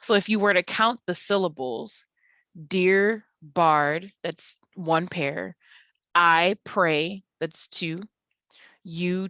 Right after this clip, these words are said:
take, that's three, and then the hint. You can tell which syllable is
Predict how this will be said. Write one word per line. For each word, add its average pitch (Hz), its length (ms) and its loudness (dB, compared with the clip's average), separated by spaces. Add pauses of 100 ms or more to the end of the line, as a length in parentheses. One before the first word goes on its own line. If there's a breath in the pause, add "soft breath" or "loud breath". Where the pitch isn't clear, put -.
take, - 680 -2 (100)
that's 151 240 -2
three, 170 460 -4
and 165 120 -2
then 165 300 -2 (120)
the 160 220 0
hint. 165 500 -4 (380 loud breath)
You 220 140 2
can 208 180 0
tell 277 360 2
which 262 120 -4
syllable 190 540 0
is 175 220 -2